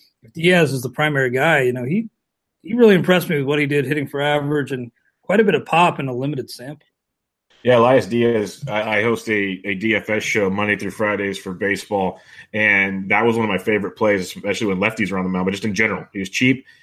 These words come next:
Speaker 2: and when Cervelli was out, Elias Diaz produced. Like you said, he was very, very productive.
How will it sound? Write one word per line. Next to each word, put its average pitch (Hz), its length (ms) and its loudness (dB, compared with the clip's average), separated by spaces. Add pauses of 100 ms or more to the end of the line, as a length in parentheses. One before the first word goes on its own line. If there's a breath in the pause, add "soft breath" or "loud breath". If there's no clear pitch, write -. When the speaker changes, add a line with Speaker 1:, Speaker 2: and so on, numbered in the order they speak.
(100)
Speaker 2:
and 107 160 -2
when 95 380 2
Cervelli 113 440 2
was 101 140 0
out, 98 280 -2 (280)
Elias 120 320 2
Diaz 117 320 0
produced. - 580 -6
Like 92 180 -8
you 104 60 -12
said, 98 240 -4
he 101 80 -4
was 95 100 -6
very, 113 300 2
very 95 200 2
productive. 98 480 -6